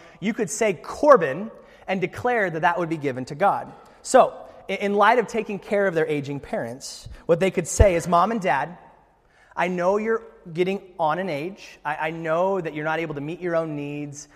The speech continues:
Um, I, I know that I should come along and help you, give you some financial support. But I already called this Corban. I already dedicated it to God, so I can't give you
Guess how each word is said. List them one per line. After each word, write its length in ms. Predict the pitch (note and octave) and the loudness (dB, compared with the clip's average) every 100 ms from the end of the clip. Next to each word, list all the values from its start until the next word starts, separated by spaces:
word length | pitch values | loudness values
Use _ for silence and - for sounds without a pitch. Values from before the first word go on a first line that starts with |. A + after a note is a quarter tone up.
| _ | _
Um, 300 | D3+ C#3 C3+ C#3 | -6 -6 -6 -10
I, 200 | D3 D#3 | -8 -6
I 20 | |
know 400 | D#3+ D#3+ E3+ E3+ | -4 -2 -2 0
that 100 | D3+ | -2
I 80 | D3 | -2
should 300 | - F3+ F3 | -4 -8 -6
come 180 | F3+ | -8
along 360 | D#3 D3 D3+ D3+ | -4 -2 -2 -2
and 100 | C3+ | -8
help 320 | - E3 - | -2 -2 -2
you, 160 | D3 C#3 | -8 -6
give 220 | C3 C#3+ | -8 -8
you 120 | E3 | -8
some 200 | D3+ D3+ | -8 -8
financial 400 | D3 C#3 C#3+ C#3+ | -6 -6 -8 -12
support. 840 | C3+ C3+ - G3+ C3 A#2+ - - _ _ _ _ _ _ _ _ _ _ _ _ _ - | -16 -18 -10 -6 -4 -6 -12 -20 _ _ _ _ _ _ _ _ _ _ _ _ _ -6
But 120 | G3 | -4
I 200 | F#3+ G3+ | -2 -2
already 300 | G#3+ G3+ F#3 D3 - - | 0 -2 -4 -8 -16 -14
called 300 | - F#3 D3+ | -2 -2 -2
this 140 | D3 | -8
Corban. 400 | - - E3+ G#2+ G2 G#2+ _ - | -8 -6 -6 -8 -16 -20 _ 0
I 140 | F3+ | 2
already 280 | G3 G3+ F3 | 4 2 0
dedicated 680 | D3 D3+ E3 E3+ - D3 C3+ | -4 -2 -2 -4 -6 -6 -6
it 140 | C#3 | -10
to 100 | - | -12
God, 420 | A#2+ D#3 A#2 A2+ A2 | -4 -2 -2 -6 -10
so 140 | D3 | -8
I 140 | C#3 | -6
can't 400 | C#3+ - E3+ C3+ | -8 -12 -14 -12
give 180 | C3+ B2 | -12 -10
you 320 | A#2+ A2+ A2+ | -10 -12 -14